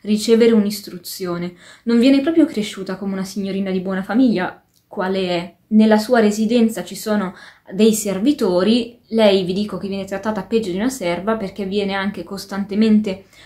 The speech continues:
maltrattata dalla matrigna Kanoko e dalla sorellastra Kaya. Inoltre c'è un episodio che ci viene raccontato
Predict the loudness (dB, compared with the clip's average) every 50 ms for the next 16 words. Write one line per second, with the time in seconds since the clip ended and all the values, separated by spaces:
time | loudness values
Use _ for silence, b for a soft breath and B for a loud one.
0 | B B -4 -4 -4 -4 -4 -6 -8 -8 -8 -10 _ 2 4 4 4 4 2 0
1 | 0 0 0 0 0 0 0 0 0 0 -2 -2 -4 -4 -2 0 2 2 2 0
2 | -2 -4 -2 0 0 2 2 0 -2 -4 -2 -2 -2 -2 -2 B B B B B
3 | B 2 4 4 6 4 4 2 -2 -2 0 2 2 2 2 2 0 -2 -6 -8
4 | -8 -10 -10 -8 -8 -8 -6 -4 -2 -2 -2 -2 -4 -6 -10 _ _ 0 4 6
5 | 6 6 6 4 4 4 4 4 4 2 0 0 0 0 0 -2 -4 -4 -4 -2
6 | -2 -2 -2 -2 -2 -2 -4 -4 -6 -2 0 2 2 2 2 -2 -4 -6 -8 -8
7 | -6 -6 -4 -4 -6 -8 -10 -8 -4 -4 -2 0 0 0 0 0 -2 -4 -4 -6
8 | -6